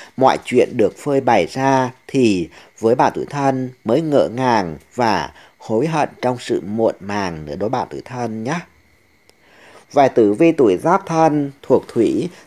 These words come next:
tình cảm không như ý do thiếu thông cảm. Tử vi tuổi Bính Thân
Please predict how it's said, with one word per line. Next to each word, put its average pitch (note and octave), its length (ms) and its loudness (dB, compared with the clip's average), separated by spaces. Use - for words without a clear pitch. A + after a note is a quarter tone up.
tình A2+ 240 2
cảm - 260 0
không D3 400 -2
như D3 240 4
ý G#2 340 0
do D3 220 4
thiếu C3+ 300 0
thông D3+ 220 -2
cảm. G#2+ 480 -2
Tử A2 180 6
vi D#3 180 6
tuổi G#2+ 240 2
Bính G2 260 -4
Thân D3 440 2